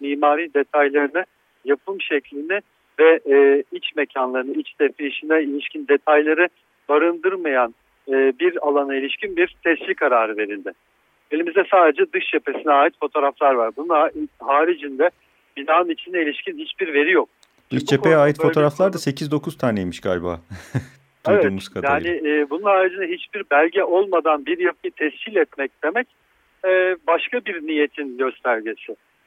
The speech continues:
Speaker 1: Bu da nasıl bir niyet? O yapıyı tekrar ihya etme amacının göstergesi. <clears throat>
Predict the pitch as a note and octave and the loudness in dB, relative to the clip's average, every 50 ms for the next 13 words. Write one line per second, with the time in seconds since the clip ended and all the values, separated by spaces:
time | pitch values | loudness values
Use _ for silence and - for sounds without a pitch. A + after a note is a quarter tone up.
0 | _ _ - F3+ G3 G3 G3+ G3 F#3 - - D3+ D3 C#3+ F#3 A3+ A#3+ - F#3+ F#3 | _ _ -4 0 0 2 2 0 -2 -4 -12 -12 -8 -6 -6 -4 -2 0 2 2
1 | E3+ D#3 D3 _ F#3+ G#3+ G#3+ - - - E3+ - - F3 F#3+ G3 F#3 - E3 D#3+ | 2 2 0 _ -6 -16 -14 -8 -4 -4 -4 -2 0 0 2 0 0 -6 -10 -10
2 | C#3 - - F#3 F#3 F3 D#3+ D3+ D3 - - F3 E3+ D3+ - _ _ _ _ _ | -8 -2 2 2 4 4 4 2 -2 -2 -2 0 0 0 0 _ _ _ _ _
3 | _ - C#3 D3 D#3 D3+ D3 D#3 D#3+ E3 E3+ E3 D3+ C#3 C3+ B2 A#2 - - C#3+ | _ -4 -4 0 0 0 0 0 -2 -2 -2 -2 -2 -2 -4 -4 -4 -4 -4 -2
4 | C3 B2+ B2+ C3+ C3+ C3 _ - A#3+ - - _ _ _ - - | -2 -2 -2 -2 -6 -6 _ -10 -10 -10 -10 _ _ _ -20 -16